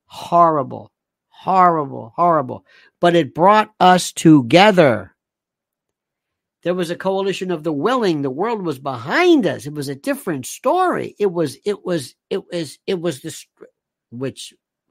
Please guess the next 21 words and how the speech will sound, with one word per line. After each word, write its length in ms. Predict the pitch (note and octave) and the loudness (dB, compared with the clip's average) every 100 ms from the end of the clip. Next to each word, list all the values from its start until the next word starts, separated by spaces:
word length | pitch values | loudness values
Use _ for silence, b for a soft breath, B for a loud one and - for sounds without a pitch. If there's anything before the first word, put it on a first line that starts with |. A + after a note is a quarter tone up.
| _ _ _ _ | _ _ _ _
which 340 | D3 D#3 - - _ _ _ | -2 -2 -2 -16 _ _ _
leads 540 | - D#3 F#3 F3+ D#3 C#3+ _ | -8 0 2 2 -4 -12 _
a 100 | D3+ | -6
lot 380 | D3+ F#3+ C#4+ A#3 | -4 -4 -4 -2
of 160 | D#3+ | -4
folks 480 | - C#3+ C3 B2 - | -6 -6 -6 -6 -14
to 440 | - C#3 A#2 G#2+ A#2+ _ _ | -14 -10 -10 -12 -16 _ _
think 520 | - G#3+ E3 C3+ _ _ | 0 2 2 -6 _ _
different 380 | C3+ - G#2 F2+ | -12 -12 -20 -20
things. 280 | - G2 _ | -20 -20 _
But 260 | E3 - _ _ _ _ _ _ _ _ _ _ _ _ _ _ _ _ _ _ _ _ _ _ _ _ _ _ _ _ _ _ _ - | -8 -8 _ _ _ _ _ _ _ _ _ _ _ _ _ _ _ _ _ _ _ _ _ _ _ _ _ _ _ _ _ _ _ -4
let's 320 | G3+ C#4 - | -2 -2 -4
assume 600 | E4 - B3+ A3 G3+ G3+ | -4 -4 -2 -2 -2 -4
something 640 | - - G3 E3+ F#3 E3 | -8 -6 -6 -4 -4 -4
bad 340 | D3+ D3 D3 | -6 -8 -8
happens 460 | C#3+ A#2+ G2+ F#2 - | -8 -10 -14 -20 -20
for 180 | - D3+ | -14 -10
the 140 | C#3+ | -10
sake 280 | C#3+ D#3+ C3+ | -8 -10 -8
of 140 | C3 | -12
argument. 400 | A2 G2 G2 F2 | -12 -14 -20 -20